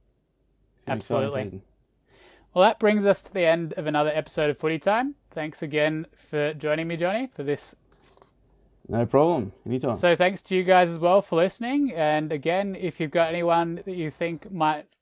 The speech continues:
Speaker 2: enjoy listening to Footy Time, please tell them about us. And, uh, if you wanna get in touch, we've got the email of, uh, footytimemail at gmail dot com.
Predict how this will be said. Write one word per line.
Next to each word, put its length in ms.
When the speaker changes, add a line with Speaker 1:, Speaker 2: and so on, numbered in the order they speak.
Speaker 2:
enjoy 600
listening 380
to 80
Footy 240
Time, 380
please 360
tell 220
them 140
about 220
us. 380
And, 340
uh, 360
if 140
you 80
wanna 140
get 140
in 120
touch, 600
we've 240
got 460
the 180
email 500
of, 260
uh, 220
footytimemail 1500
at 240
gmail 460
dot 180
com. 380